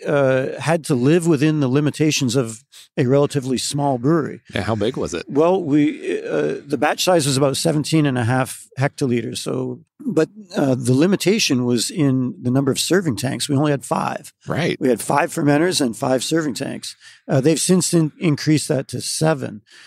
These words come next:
Speaker 1: And so out of, uh, those five, given that we had a pub and restaurant and patio with a capacity of well over five hundred, uh, patrons.
Speaker 2: In a tourist town, mind you.
Speaker 1: You were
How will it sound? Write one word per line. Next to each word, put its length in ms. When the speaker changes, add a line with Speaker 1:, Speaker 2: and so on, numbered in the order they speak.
Speaker 1:
And 120
so 200
out 240
of, 240
uh, 200
those 300
five, 640
given 380
that 400
we 420
had 460
a 320
pub 480
and 300
restaurant 640
and 200
patio 720
with 240
a 60
capacity 720
of 200
well 280
over 200
five 360
hundred, 400
uh, 260
patrons. 760
Speaker 2:
In 160
a 180
tourist 460
town, 280
mind 220
you. 160
Speaker 1:
You 180
were 280